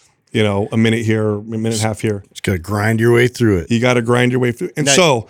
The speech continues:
Speaker 3: you guys, you guys, uh, know the athletes way better than I do, um, 'cause this was something you guys were into even before we wrote this program. But these,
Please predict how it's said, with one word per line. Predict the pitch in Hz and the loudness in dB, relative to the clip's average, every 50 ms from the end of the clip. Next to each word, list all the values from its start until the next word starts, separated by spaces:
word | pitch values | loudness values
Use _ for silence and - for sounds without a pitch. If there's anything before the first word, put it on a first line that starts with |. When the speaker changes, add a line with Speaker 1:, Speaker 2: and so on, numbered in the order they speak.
| - - | -10 -4
Speaker 3:
you | 135 156 | -2 0
guys, | 165 208 185 175 175 139 - - | 4 4 6 6 4 2 0 -2
you | 143 147 170 | -2 0 2
guys, | 165 170 147 139 127 120 120 123 120 110 - - - | 4 4 6 6 6 4 4 2 0 -2 -6 -6 -2
uh, | 123 117 113 110 107 104 101 101 101 98 85 80 85 98 - | 0 2 4 4 4 2 2 0 -2 -2 -4 -6 -8 -10 -8
know | - 113 120 131 127 123 117 | -6 -2 2 4 4 4 4
the | 107 110 101 | 4 4 4
athletes | 104 107 113 - - 113 113 - - - - | 4 2 2 0 0 -4 -4 -4 -6 -8 -2
way | 107 107 107 107 | 2 2 2 4
better | 92 110 104 101 98 95 | 4 2 2 2 2 0
than | 90 95 92 92 | 0 -2 0 0
I | 95 95 95 | 2 2 2
do, | 90 92 87 85 85 87 90 - - | 2 2 0 0 0 -2 -4 -6 -4
um, | 107 92 90 87 85 87 85 87 | -2 0 0 0 0 -2 -4 -8
'cause | 95 - - | -10 -8 -6
this | 92 90 - - | -4 -4 -4 -4
was | 90 - | -2 -2
something | - 95 90 90 | 0 0 0 2
you | 87 | 2
guys | 90 87 82 | 2 0 0
were | 90 90 | 0 0
into | 90 - - 92 | 0 0 0 0
even | 87 82 82 | 0 -2 -4
before | 82 - - - 87 85 82 80 | -6 -6 -2 0 2 2 2 0
we | 82 85 78 | 0 -2 -2
wrote | 78 90 87 85 | 0 0 0 0
this | - 82 - | -2 -6 -6
program. | - - 90 90 95 90 90 85 82 80 82 - - - _ _ _ _ _ _ _ | -2 0 2 2 2 2 2 0 0 -2 -4 -8 -12 -18 _ _ _ _ _ _ _
But | - 131 110 101 | -6 -6 -2 0
these, | 123 143 151 156 135 - - | 2 2 2 2 0 -2 -4